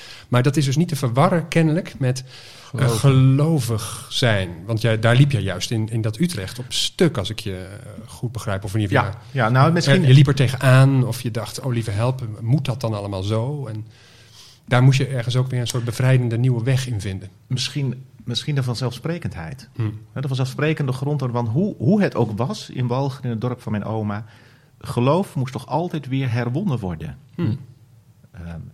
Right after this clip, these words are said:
Speaker 2: "Het is toch wel voor mij." Het, om het
Speaker 1: Oh, ja.
Speaker 2: klassiek te zeggen van mijn grootmoeder, van mijn grootouders, die natuurlijk met die,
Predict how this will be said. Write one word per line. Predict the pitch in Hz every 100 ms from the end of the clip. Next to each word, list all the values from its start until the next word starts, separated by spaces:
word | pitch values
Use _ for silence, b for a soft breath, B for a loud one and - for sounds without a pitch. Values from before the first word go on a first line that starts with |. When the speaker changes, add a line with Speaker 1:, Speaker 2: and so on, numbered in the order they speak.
| -
Speaker 2:
"Het | - 120 120
is | - 135 -
toch | 131
wel | 131 127 120
voor | - 110 104
mij." | 139 - - -
Het, | - 143 156 - -
om | 101
het | 85
Speaker 1:
Oh, | 117
ja. |
Speaker 2:
klassiek | 135 131 123
te | -
zeggen | 104 113 98 101 85
van | 95
mijn | - -
grootmoeder, | - 120 117 117
van | -
mijn | - -
grootouders, | 104 101 104 85
die | 76
natuurlijk | - -
met |
die, | -